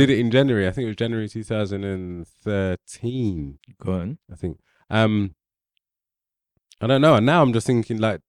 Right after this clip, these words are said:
Speaker 2: for me, again, I went to a wedding, New Year's Eve, it came, it went. Not really much changed. And I thought to myself, like, resolutions, like, do people really, is it a thing? Is it something that you do when you're younger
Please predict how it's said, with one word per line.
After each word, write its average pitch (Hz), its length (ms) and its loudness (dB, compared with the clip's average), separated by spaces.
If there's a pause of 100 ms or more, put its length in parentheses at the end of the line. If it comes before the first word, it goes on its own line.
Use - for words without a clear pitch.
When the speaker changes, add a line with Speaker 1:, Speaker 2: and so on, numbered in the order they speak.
Speaker 2:
for - 180 -6
me, 139 160 4
again, 104 220 0
I 87 80 0
went 113 180 2
to 120 60 2
a 104 40 4
wedding, 95 460 2
New 104 100 0
Year's 101 440 -2 (180)
Eve, 92 320 -6
it 80 140 -18
came, 95 420 -4
it 87 140 -8
went. 90 300 -4 (1600)
Not 113 200 -8
really 110 320 -8
much 98 320 -8
changed. 104 600 -6 (220)
And 104 160 -4
I 107 40 -4
thought 104 180 -6
to 107 60 -6
myself, 107 360 -2
like, 107 240 -4 (600)
resolutions, 131 560 -4
like, 87 120 -8
do 110 100 -10
people 156 260 -6
really, 143 280 -6 (360)
is 110 120 -8
it 113 80 -2
a 113 60 -6
thing? 151 480 0 (280)
Is 117 100 -4
it 117 160 -2
something 127 400 -2
that 113 140 -2
you 113 80 -4
do 120 260 4
when 113 160 2
you're 110 100 2
younger 120 480 0